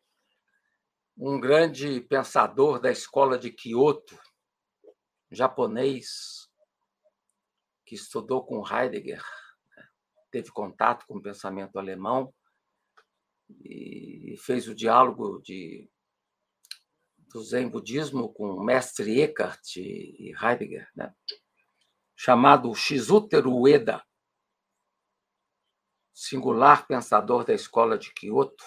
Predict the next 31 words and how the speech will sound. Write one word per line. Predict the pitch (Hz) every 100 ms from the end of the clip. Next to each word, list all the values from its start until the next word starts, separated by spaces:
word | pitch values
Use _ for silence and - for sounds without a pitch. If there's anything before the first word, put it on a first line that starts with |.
| -
que | -
escreveu | - - 110 127
um | 113
livro | 104 135 117
chamado | - 110 110 135 - - - -
Zen | 107 101 180 208 214 - _ _
e | -
Filosofia, | - 147 147 131 131 - - 143 131 - _ _ _ _ _ _ _ _ _
de | 107
mil | 123 156
novecentos | 147 139 - 143 135
e | 131
noventa | 127 127 127 117
e | 104
quatro. | - 76 - _ - - _ _ _ _ _ _ _ _ _ _ _
Ele | - 147
relata, | 147 175 160 196 220 147 110 - _ _ _ _ _ -
em | 127
determinado | 147 143 143 131 147 151 139
momento | 127 139 135 127
do | 120
livro, | 117 170 165
o | 202
impacto | 170 - 180 196 - - - 139 123 _ _ _ _ _ _ _ _ _
que | 131 139
o | 135 117
Suzuki | - 156 117 156 - 139
exerceu | 123 135 127 - 131 135 135
na | 117 113
vida | 123 120 127
dele. | - 95 -